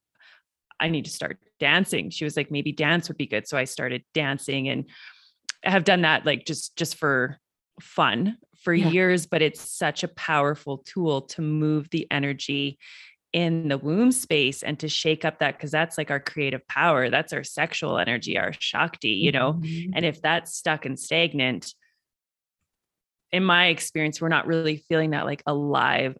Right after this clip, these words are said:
Speaker 1: vitality or ins-, inspiration coming or creative downloads, you know? And so that can lead into so many different facets of our lives. But so for you, for,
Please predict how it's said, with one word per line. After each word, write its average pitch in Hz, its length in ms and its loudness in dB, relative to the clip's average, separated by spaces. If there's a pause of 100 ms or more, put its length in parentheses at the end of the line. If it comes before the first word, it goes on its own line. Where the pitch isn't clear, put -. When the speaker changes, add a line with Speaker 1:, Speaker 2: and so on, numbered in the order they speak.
Speaker 1:
vitality 135 880 0
or 135 540 -2 (360)
ins-, - 380 -2
inspiration 160 800 0
coming 139 300 -2
or 107 60 -2
creative 156 440 0
downloads, 131 500 0
you 143 100 -4
know? 135 220 0 (300)
And 165 180 0
so 160 100 -4
that 175 200 2
can 165 120 -4
lead 165 120 0
into 160 140 -2
so 175 200 -2
many 170 180 2
different 151 440 -6
facets 143 440 -4
of 139 100 -6
our 135 160 -4
lives. 170 420 2
But - 160 0 (460)
so 202 160 0
for - 140 -2
you, 202 340 4
for, 165 360 0